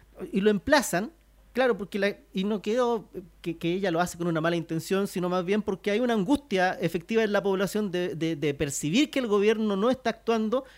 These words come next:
y claro, y, y, y, y atacamos al alcalde entonces porque, porque usted no pone la cuarentena,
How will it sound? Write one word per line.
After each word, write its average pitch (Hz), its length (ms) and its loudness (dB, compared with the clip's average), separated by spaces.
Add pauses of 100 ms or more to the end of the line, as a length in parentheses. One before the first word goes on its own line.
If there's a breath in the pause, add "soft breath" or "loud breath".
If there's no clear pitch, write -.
(180 soft breath)
y 190 120 -2
claro, 214 360 2
y, 175 260 -2
y, 139 460 -4
y, 139 340 -4
y 147 40 0
atacamos 147 380 0
al 185 40 -2
alcalde 233 360 -2
entonces 233 380 -2
porque, 175 600 -4
porque 170 180 -6
usted 190 240 0
no 190 100 0
pone 175 200 0
la 147 100 0
cuarentena, 214 880 0